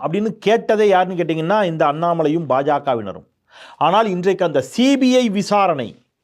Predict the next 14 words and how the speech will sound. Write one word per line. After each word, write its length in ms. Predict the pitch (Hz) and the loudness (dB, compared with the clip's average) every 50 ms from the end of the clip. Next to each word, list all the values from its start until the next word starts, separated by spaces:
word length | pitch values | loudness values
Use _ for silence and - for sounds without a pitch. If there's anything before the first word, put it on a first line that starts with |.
| _ _ _ | _ _ _
சி 420 | _ - - 220 262 285 285 285 | _ -4 0 2 4 4 4 2
பி 180 | 277 262 254 262 | 2 0 0 2
ஐ 140 | 262 247 | 2 2
விசாரித்து 880 | 214 208 208 - 233 226 226 214 202 165 - - 190 170 127 98 - - _ _ _ _ _ _ _ _ _ _ _ _ | 0 -2 0 0 2 2 2 0 -2 -6 -4 -2 0 0 0 -2 -8 -14 _ _ _ _ _ _ _ _ _ _ _ _
மதுரை 340 | - 131 156 175 226 220 208 | 0 0 2 4 4 2 2
நீதிமன்றத்தில் 540 | 180 185 196 190 185 170 156 156 156 190 185 | 0 0 -2 -2 -2 -2 -2 -2 -2 -2 -2
ஒரு 200 | 165 151 135 - | -2 -2 -2 -4
தகவலை 580 | 156 143 139 170 170 156 139 - - 82 - _ _ _ _ _ - | -4 -2 0 0 2 2 2 0 0 -4 -8 _ _ _ _ _ -6
தந்திருக்காங்க. 520 | - 160 160 156 - 131 110 95 90 - _ _ _ _ _ _ _ _ _ _ - _ _ | -4 -2 -2 -2 -2 -2 -4 -4 -6 -14 _ _ _ _ _ _ _ _ _ _ -20 _ _
அந்த 260 | _ - 113 120 117 117 | _ -6 -4 -2 -2 -2
தகவல் 540 | - - - - 190 214 202 247 247 233 | -4 -2 0 2 2 4 4 4 2 2
இப்பொழுது 340 | 208 190 147 180 175 165 156 | 0 -2 -4 -4 -2 -2 -2
வெளியாகி 360 | 139 147 156 165 160 143 123 | -2 -2 0 0 0 0 -2
இருக்கிறது. 460 | 117 107 92 - 92 82 - 80 76 | -6 -14 -14 -14 -14 -14 -14 -18 -20